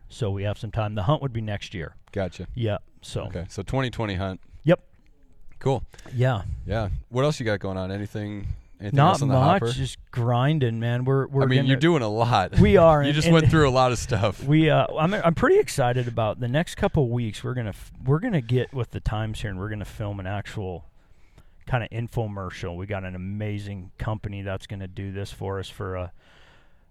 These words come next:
Speaker 1: uh, they, they, they're gonna help us out a bunch and film an infomercial,
Speaker 2: Cool.
Speaker 1: and, and I'm hoping to parlay that into the, the project we're gonna do in Wyoming with the collar research and kinda have a, a really cool snapshot of, like, what the Western Bear Foundation is doing on the ground and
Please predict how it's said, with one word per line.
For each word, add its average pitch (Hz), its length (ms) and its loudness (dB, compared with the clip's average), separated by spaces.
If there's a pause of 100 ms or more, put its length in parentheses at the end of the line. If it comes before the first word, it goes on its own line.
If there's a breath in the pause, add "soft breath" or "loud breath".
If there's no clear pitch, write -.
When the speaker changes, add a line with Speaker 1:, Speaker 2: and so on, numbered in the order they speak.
(120)
Speaker 1:
uh, - 380 -10
they, 131 220 2
they, 131 240 0
they're 123 240 0
gonna 113 120 -2
help 110 220 0
us - 120 -8
out 101 120 -2
a 101 60 -6
bunch 98 320 -6
and 101 100 -8
film 107 240 -6
an 98 60 -10
infomercial, 104 640 -6
Speaker 2:
Cool. 101 220 0
Speaker 1:
and, 104 340 -8
and 110 160 -4
I'm 107 120 -4
hoping 135 360 2
to 120 80 0
parlay 107 540 -2
that 98 260 -4
into 104 400 -8
the, 92 380 -4
the 98 100 -8
project 101 480 -4
we're 104 120 -6
gonna 98 180 -8
do 98 200 -8
in 95 120 -8
Wyoming 95 500 -8
with 98 140 -10
the 98 100 -10
collar 98 320 -6
research 98 460 -8
and 104 80 -12
kinda 101 240 -6
have 98 240 -6
a, 92 160 -6
a 101 100 -8
really 101 320 -6
cool 107 180 -8
snapshot 101 540 -8
of, 98 80 -6
like, 92 220 -8
what 104 180 -8
the 110 60 -10
Western 98 320 -8
Bear 98 160 -4
Foundation 98 480 -8
is 101 80 -12
doing 104 240 -6
on 104 100 -8
the 101 80 -10
ground 101 360 -8
and 98 120 -10